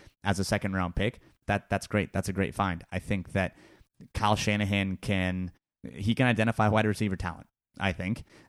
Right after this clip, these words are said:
And, and I think when you couple the Tier two players in Goodwin and Pettis,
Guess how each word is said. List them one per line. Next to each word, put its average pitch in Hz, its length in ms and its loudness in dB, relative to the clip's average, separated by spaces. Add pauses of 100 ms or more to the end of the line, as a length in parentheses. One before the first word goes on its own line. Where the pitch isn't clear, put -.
(120)
And, 107 280 4
and 110 180 4
I 107 80 4
think 127 180 2
when 110 120 4
you 104 80 4
couple 135 340 2
the 113 100 2
Tier 113 240 2
two 117 200 2
players 98 640 2
in 101 500 2
Goodwin 104 380 4
and 92 200 -6
Pettis, 98 460 -2